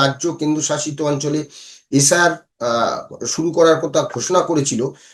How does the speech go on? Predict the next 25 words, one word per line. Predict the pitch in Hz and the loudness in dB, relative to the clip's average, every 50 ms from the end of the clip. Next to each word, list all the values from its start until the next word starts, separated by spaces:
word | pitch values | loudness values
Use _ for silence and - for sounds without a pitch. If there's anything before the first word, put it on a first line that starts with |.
| _ - - | _ -4 0
এবং | 139 160 175 175 165 170 - - _ _ _ _ - 143 | 4 4 4 4 2 -2 -8 -20 _ _ _ _ 2 4
তখন | 143 143 143 - 220 240 233 - | 4 4 4 4 2 2 2 0
কিন্তু | 214 208 185 - 175 185 - - 165 185 | 0 0 0 0 -2 -4 -2 2 4 4
এই | 202 196 - 147 156 | 4 2 2 2 2
এসআইআর | 151 - 190 170 143 127 131 151 151 147 151 160 | 4 4 4 6 6 6 6 6 4 2 2 2
এর, | 165 185 - _ _ _ _ _ _ _ _ _ _ - | 0 0 -4 _ _ _ _ _ _ _ _ _ _ -4
আহ, | 117 120 120 123 120 - 139 | 0 2 2 2 2 2 4
পরদিনই | 151 165 160 - 180 196 196 202 202 165 | 4 4 4 4 2 2 2 2 2 2
রাজ্যে | 139 143 143 139 165 170 160 143 | 2 2 0 -2 -2 0 0 0
এসআইআর | - 170 160 160 160 175 | 2 2 2 2 2 0
এর | 160 - 147 | -4 -2 -2
কাজ | 147 151 - - - | -2 -2 -4 -6 -8
খতিয়ে | 147 139 - 170 170 170 170 175 170 165 - - 113 123 | -8 -6 -4 -4 -2 -2 0 0 -2 -2 -4 -6 -2 0
দেখতে | 143 139 - - 151 139 | 0 0 2 0 0 0
এসেছিল | - 151 135 151 156 196 202 147 | 0 0 -2 0 0 0 2 4
কমিশনারের | 135 135 135 - - 139 139 139 151 160 139 135 | 4 4 4 2 2 0 2 2 2 0 -2 -4
একটি | - - 110 - - | -4 -6 -10 -10 -10
দল। | - 80 - - _ _ _ _ _ _ _ _ _ _ _ _ - 139 | -10 -10 -12 -14 _ _ _ _ _ _ _ _ _ _ _ _ -2 2
এবং | 165 185 190 190 190 190 - _ _ _ - - - | 6 6 6 6 4 -2 -8 _ _ _ -10 -6 -4
সিনিয়র | - 170 185 196 220 226 202 - | -2 2 4 4 4 4 6 4
ডেপুটি | 202 202 196 196 196 190 180 175 | 4 4 2 -2 -6 -4 -4 -4
নির্বাচন | 165 151 170 170 170 170 180 165 139 | -2 0 0 0 2 2 0 -2 -2
কমিশনার | 170 175 175 - - 175 175 170 147 135 | 0 -2 0 0 0 2 2 2 2 4
জ্ঞানেশ | 131 131 147 156 156 151 - 127 | 4 4 6 6 4 2 2 0
ভারতীর | 139 147 156 151 - 160 151 | 0 0 0 0 -2 0 0